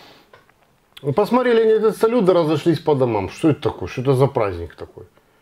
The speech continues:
Я не знаю, может, они там дома по стакану вина выпили, пиццу заказали, спать легли. То есть жить скучно. Личная жизнь. Вся молодёжь, которую знают твоих лет, двадцать, тридцать лет, да,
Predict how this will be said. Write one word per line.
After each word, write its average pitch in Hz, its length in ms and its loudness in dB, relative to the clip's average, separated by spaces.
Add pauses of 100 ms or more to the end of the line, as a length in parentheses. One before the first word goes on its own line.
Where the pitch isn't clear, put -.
(680)
Я 117 200 0
не 143 140 4
знаю, 170 280 2
может, 139 300 2
они 143 180 4
там 139 180 2
дома 135 220 2
по 135 140 -2
стакану 135 480 0
вина 127 320 2
выпили, 131 400 2
пиццу 107 340 -8
заказали, 113 540 0
спать 85 360 -10
легли. 82 280 -12 (300)
То 214 140 4
есть 208 120 2
жить 269 200 2
скучно. - 600 -4 (1120)
Личная 277 580 2
жизнь. 98 480 0 (1200)
Вся 247 160 2
молодёжь, 202 640 4
которую 156 420 0
знают 135 360 2
твоих 165 440 0
лет, 127 340 2
двадцать, 147 540 -2
тридцать 143 480 -4
лет, 92 300 -2
да, 113 400 0